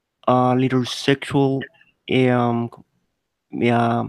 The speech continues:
sexual, uh, meaning or something. So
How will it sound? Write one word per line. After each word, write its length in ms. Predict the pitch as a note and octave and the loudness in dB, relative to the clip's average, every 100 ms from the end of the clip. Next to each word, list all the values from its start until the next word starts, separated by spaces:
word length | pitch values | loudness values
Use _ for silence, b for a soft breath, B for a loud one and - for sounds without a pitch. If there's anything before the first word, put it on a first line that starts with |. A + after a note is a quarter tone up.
| - | -10
sexual, 920 | - - B2+ - D3+ D#3+ E3 E3 E3 - | -10 -6 -6 -4 -2 0 0 -2 -4 -8
uh, 380 | - D#3 D#3 D#3 D#3 _ _ _ _ _ _ _ _ _ _ _ _ _ _ _ _ - _ _ | -10 -10 -8 -10 -12 _ _ _ _ _ _ _ _ _ _ _ _ _ _ _ _ -18 _ _
meaning 520 | C#3+ E3 F3+ G3 F#3 - _ | 4 8 8 6 0 -8 _
or 120 | C#3+ | -10
something. 540 | C#3 E3 F3 F#3+ F#3 F3 _ _ _ _ _ _ _ b b b | -4 -4 -2 -2 -4 -8 _ _ _ _ _ _ _ b b b
So 580 | - D3 C3 A#2+ A2+ | 0 4 4 4 2